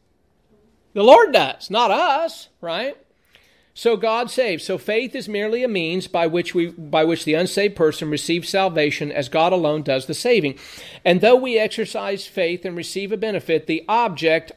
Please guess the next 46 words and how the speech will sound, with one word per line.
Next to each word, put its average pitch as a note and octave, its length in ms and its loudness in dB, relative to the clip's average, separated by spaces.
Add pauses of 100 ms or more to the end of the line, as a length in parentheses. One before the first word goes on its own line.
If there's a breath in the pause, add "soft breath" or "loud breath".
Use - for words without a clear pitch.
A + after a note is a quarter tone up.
always D#3+ 880 4
gets D3+ 320 -4
the - 120 -6
credit. - 540 -4 (460 soft breath)
In F3+ 120 2
other A3+ 160 6
words, G#3+ 300 0
he A#3 180 -4
gets F3+ 300 -4
all F#3+ 360 0
the B3 80 0
glory. A#3+ 360 2 (200 loud breath)
We D#4 220 0
get D4+ 180 2
the C4+ 80 0
benefit. G#3+ 640 2 (440 soft breath)
He D#4 180 -2
gets C#4 240 0
all A#3 160 2
the A3+ 80 2
glory. A3 540 2 (500)
He - 220 -2
paid A#3+ 320 2
the A3+ 80 -4
price. G3+ 760 -6 (380)
We C4 120 -4
don't A#3+ 220 -2
pay G#3 260 0
anything. D#3+ 380 -6
We B3 140 -8
just A#3 160 -6
simply G3 240 -6
come F#3+ 200 -4
with F#3 140 -10
the F3+ 140 -8
empty F3+ 240 -8
hands E3+ 240 -4
of D3+ 80 -8
faith. G#3+ 320 -6
We A3 120 -4
trust F#3 360 -4
in E3+ 80 -8
Christ D#3+ 320 -2
and D#3 80 -10
Christ D3+ 320 -2
alone. F#3+ 300 -2